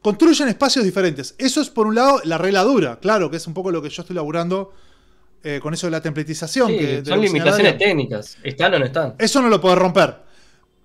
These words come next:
Speaker 1: Pero por
Speaker 2: Claro.
Speaker 1: otro lado se da esa creación de reglas blandas, que es la formación de esos chistes, eh, de los chistes internos que hablábamos,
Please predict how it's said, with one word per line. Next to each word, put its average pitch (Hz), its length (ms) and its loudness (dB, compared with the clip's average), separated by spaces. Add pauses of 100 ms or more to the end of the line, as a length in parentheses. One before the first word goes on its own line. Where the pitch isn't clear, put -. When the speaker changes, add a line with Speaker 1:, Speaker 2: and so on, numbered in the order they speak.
(120)
Speaker 1:
Pero 226 200 4
por 247 160 2
Speaker 2:
Claro. 285 40 0
Speaker 1:
otro 277 160 2
lado 294 180 6
se 262 140 -2
da 262 80 6
esa 262 220 0
creación 214 480 0
de 165 100 0
reglas 185 300 2
blandas, 269 320 2
que 240 140 -4
es 233 40 0
la 233 120 2
formación 185 420 -4
de 247 60 -4
esos 185 140 -4
chistes, 190 480 -4
eh, 151 280 -6
de 160 80 -6
los 156 120 -4
chistes 190 380 -6
internos 185 480 -2
que 131 200 -8
hablábamos, 185 560 -4